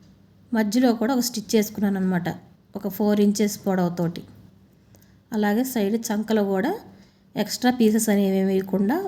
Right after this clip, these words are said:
ఉన్న క్లాత్ని ఫోల్డింగ్ చేసుకుంటూ నీట్‌గా చంక దగ్గర ఖర్చులు అనేవి ఏమి కనిపించకుండా ఇలాగా స్టిచ్ అనేది వేసేసుకోవాలి. స్టిచ్ చేసే ముందు చంక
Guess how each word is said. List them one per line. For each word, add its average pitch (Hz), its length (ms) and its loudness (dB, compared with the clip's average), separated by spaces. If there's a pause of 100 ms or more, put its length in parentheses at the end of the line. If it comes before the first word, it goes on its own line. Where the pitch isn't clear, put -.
(120)
ఉన్న 208 140 4 (120)
క్లాత్ని 202 460 2 (100)
ఫోల్డింగ్ 202 420 2
చేసుకుంటూ 185 500 -2 (140)
నీట్‌గా 190 540 2 (920)
చంక 208 320 -2
దగ్గర 202 180 0 (120)
ఖర్చులు 208 320 0
అనేవి 185 260 2
ఏమి 190 200 2
కనిపించకుండా 185 680 -2 (140)
ఇలాగా 185 340 2 (600)
స్టిచ్ 214 360 -2
అనేది 214 260 4
వేసేసుకోవాలి. 185 840 0
స్టిచ్ 226 360 -2
చేసే 220 240 2 (140)
ముందు 196 320 2 (1120)
చంక 208 240 -2